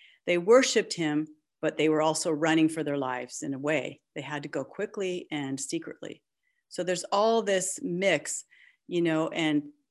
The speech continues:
and, and his followers are wavering between, um, doubt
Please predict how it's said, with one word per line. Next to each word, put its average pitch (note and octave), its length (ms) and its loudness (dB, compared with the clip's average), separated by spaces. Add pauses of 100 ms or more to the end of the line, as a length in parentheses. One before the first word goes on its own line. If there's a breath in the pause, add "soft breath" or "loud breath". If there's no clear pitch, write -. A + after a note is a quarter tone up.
(120)
and, D#3 360 -2 (120)
and D3 200 -2
his D#3 220 -4
followers F#3 800 2
are D#3 340 -2
wavering D#3+ 600 2
between, D#3 640 0 (600 soft breath)
um, D3+ 440 0 (100)
doubt D3 520 0